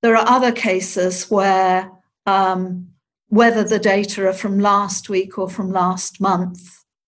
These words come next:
um, makes very little difference,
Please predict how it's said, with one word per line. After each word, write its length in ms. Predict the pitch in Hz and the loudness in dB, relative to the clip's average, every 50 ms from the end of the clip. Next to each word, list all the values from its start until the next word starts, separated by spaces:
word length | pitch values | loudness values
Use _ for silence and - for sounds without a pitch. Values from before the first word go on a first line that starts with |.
| _ _ _ _ _ _ _ _ - 190 | _ _ _ _ _ _ _ _ -8 -2
um, 580 | 196 196 190 185 190 185 185 185 180 - - - | 0 2 2 2 0 -2 -4 -8 -10 -10 -6 0
makes 640 | 202 208 208 202 - - - - - - - - _ - | 2 2 2 2 0 -4 -6 -10 -10 -10 -10 -12 _ 0
very 280 | - 214 226 220 196 208 | 2 4 4 4 4 4
little 300 | 208 196 - - 196 180 | 2 -2 -4 -6 -6 -4
difference, 800 | 185 196 233 226 - - 190 175 147 - - - - - - | -2 -2 -2 -2 -2 -6 -6 -6 -6 -8 -8 -8 -6 -6 -8